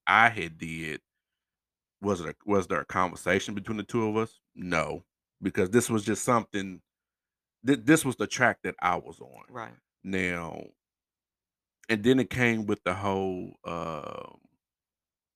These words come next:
Speaker 1: splitting the bills 'cause I know one thing I told her, I was like, "Look,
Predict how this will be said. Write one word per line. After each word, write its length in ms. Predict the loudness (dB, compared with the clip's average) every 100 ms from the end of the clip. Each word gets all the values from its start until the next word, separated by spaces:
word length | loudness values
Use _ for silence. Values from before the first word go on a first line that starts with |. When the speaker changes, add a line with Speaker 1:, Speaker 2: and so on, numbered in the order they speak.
| _ _ _ _ _ _ _ _ _ _ _ _ _ _ _ _ _
Speaker 1:
splitting 400 | -14 -6 -6 -6
the 60 |
bills 600 | -4 -2 -2 -4 -10 -16 -8
'cause 200 | -4 0
I 120 | -2
know 540 | -2 -6 -6 -6 -12 -10
one 220 | -6 -4
thing 200 | -4 -2
I 80 | -2
told 260 | -4 -4 0
her, 240 | 2 2
I 40 |
was 120 | 2 -2
like, 220 | -6 -4
"Look, 340 | -4 -2 -4